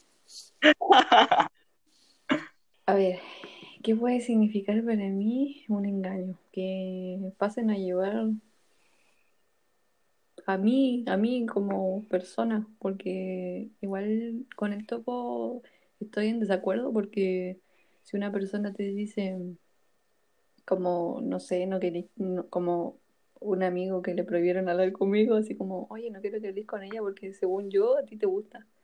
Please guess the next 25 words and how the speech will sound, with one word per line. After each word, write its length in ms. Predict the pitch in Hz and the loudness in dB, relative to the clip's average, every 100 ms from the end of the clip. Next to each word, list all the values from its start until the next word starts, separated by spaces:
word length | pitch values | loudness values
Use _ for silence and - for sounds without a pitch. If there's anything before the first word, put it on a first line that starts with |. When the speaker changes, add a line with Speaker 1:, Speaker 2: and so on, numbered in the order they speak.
| _ _ _ | _ _ _
Speaker 2:
Eso 160 | 214 226 | -4 -2
creo 160 | 208 214 | -2 -2
que 100 | 214 | -4
es 60 | 208 | -2
irracional. 520 | 208 196 190 180 170 - _ _ _ _ _ _ _ _ | 0 0 -2 -2 -4 -6 _ _ _ _ _ _ _ _
Pero 960 | - 190 190 185 180 180 175 175 185 185 _ | -4 -2 0 0 0 0 -2 -2 -4 -10 _
que 120 | - | -6
me 120 | 185 180 | -4 -2
pasen 260 | 185 214 | -2 -2
a 40 | 196 | -4
llevar, 220 | 180 175 | -4 -4
ponte 280 | 202 190 180 | -6 -6 -6
tú, 440 | 190 190 185 185 - _ _ _ _ - | -4 -4 -4 -8 -12 _ _ _ _ -4
engañándome 640 | 185 180 175 180 180 175 | 0 0 0 0 -2 -2
como 200 | 170 170 | -2 -4
tal, 480 | 165 185 196 190 190 | -4 -4 -2 -2 -4
o 100 | 180 | -6
que 120 | 180 180 | -6 -6
me 120 | 175 | -4
empiecen 340 | 180 190 214 | -4 -2 -2
a 60 | 196 | -2
mentir 460 | 175 175 190 202 214 | -4 -6 -4 -4 -4
por 260 | 196 196 - | -4 -6 -10
cualquier 380 | - 190 190 196 | -6 -6 -4 -4
cosa, 280 | - 196 | -2 -2